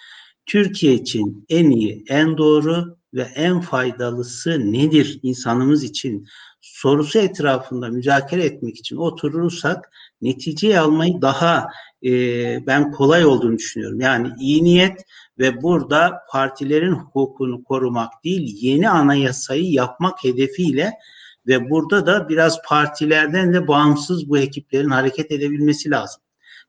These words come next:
Ben şimdi uzlaşma komisyonunda üyeyim. Bir kanaat söylüyorum ama partiye geldiğimde parti olmaz bu dediği zaman o kanaatin bir kıymeti kalmıyor. O zaman benim söylediğim kanaatin kıymeti olması lazım.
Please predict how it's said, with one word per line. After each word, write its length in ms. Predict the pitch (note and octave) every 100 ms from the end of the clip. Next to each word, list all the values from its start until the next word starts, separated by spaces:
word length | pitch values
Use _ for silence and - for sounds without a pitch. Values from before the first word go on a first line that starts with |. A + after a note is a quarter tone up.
| -
Ben 160 | C#3
şimdi 300 | C#3+ D3 D3+ D3 -
uzlaşma 560 | C3+ C3+ C#3+ - D#3+ D#3
komisyonunda 680 | C#3 C3+ - B2+ B2+ B2 C3
üyeyim. 500 | A#2+ D3 C3+ D3 - - _ - _ A#2
Bir 60 | C#3
kanaat 560 | - C3+ C#3+ D3+ D3+
söylüyorum 600 | - B2 A2+ A2 A2+ F3 C3+
ama 280 | C#3 C3+
partiye 500 | - C3+ C3+ - E3
geldiğimde 560 | E3 C3 A#2+ B2 B2 B2
parti 360 | A#2 A#2 - C#3
olmaz 460 | B2 B2 D#3+ D3
bu 140 | B2 A2+
dediği 300 | A2+ A2+ G#2+
zaman 340 | G#2 C3+ G3 - _ _ _ -
o 140 | D#3
kanaatin 600 | - A#2 A2 G#2+ - D3
bir 60 | B2+
kıymeti 800 | - A2+ G#2 G2+ F3 G3+ G3+ _ _ _ _
kalmıyor. 480 | - E3+ F#3 C3+ G#2
O 100 | A#2+
zaman 420 | B2 D3+ E3 D3+
benim 220 | B2 D3 E3+
söylediğim 560 | D#3+ C#3+ C#3+ C#3 D#3+
kanaatin 580 | - C3 B2+ A#2+ - F3+
kıymeti 440 | - C3 C3 -
olması 460 | E3 C3 A#2+ - A2
lazım. 440 | G#2+ A2 C3+ G3